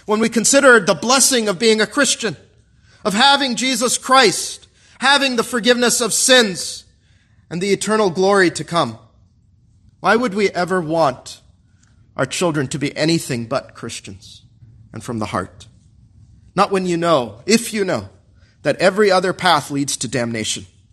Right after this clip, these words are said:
So our theme is, a believer's house must serve the Lord. A believer's house must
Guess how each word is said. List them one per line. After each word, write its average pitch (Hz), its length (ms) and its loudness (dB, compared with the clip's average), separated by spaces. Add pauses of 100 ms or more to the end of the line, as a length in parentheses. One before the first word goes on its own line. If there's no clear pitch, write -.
(1400)
So - 140 -2
our 160 60 2
theme 226 300 2
is, - 360 -2 (840)
a 139 60 -4
believer's 180 460 4
house 185 360 4
must 190 420 2
serve 170 420 -4
the 160 80 -6
Lord. 135 340 -4 (720)
A - 60 -4
believer's 190 400 2
house 185 340 4
must 185 480 0